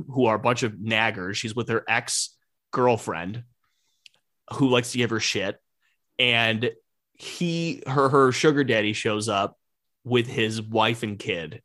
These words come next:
and it just spirals. And it is, it's really, really funny. But one of the things I liked most about it is that the, the score is a lot of, like, high-pitched string work,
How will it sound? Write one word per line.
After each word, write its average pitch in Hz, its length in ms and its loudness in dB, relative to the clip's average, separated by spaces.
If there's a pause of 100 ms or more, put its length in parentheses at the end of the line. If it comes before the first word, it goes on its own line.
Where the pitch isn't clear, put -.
and 113 140 0
it 104 140 -2
just - 400 -2
spirals. 101 640 -2 (500)
And 123 460 2
it 143 100 6
is, 123 180 2 (100)
it's 120 160 0 (280)
really, 175 420 2
really 147 300 6
funny. 143 540 0 (920)
But 135 180 4
one 131 140 2
of 151 80 2
the 156 60 -4
things 170 200 4
I 156 100 6
liked 123 300 2
most 113 240 0
about 147 300 4
it 170 240 2
is 123 220 0
that 120 180 4 (480)
the, 113 260 -2
the 107 180 -4
score 156 840 4
is 139 100 2
a 123 60 2
lot 113 240 4
of, 123 80 -2
like, 107 140 0
high-pitched 120 800 -2
string 120 460 0
work, 185 380 2